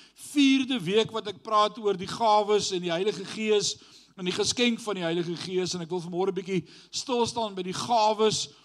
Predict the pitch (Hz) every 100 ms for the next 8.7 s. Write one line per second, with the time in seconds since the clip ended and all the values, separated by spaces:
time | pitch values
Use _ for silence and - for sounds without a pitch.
0 | _ _ _ 190 214 240 233 226 185 196
1 | 190 208 196 196 190 208 190 196 196 180
2 | 180 202 196 - 202 175 190 190 160 190
3 | 196 190 196 190 170 220 208 202 175 165
4 | - _ _ _ 143 185 180 190 202 202
5 | 185 151 98 - _ _ _ _ _ _
6 | _ _ _ _ _ _ _ _ _ _
7 | 156 165 175 160 147 151 143 147 131 120
8 | - - 82 65 _ -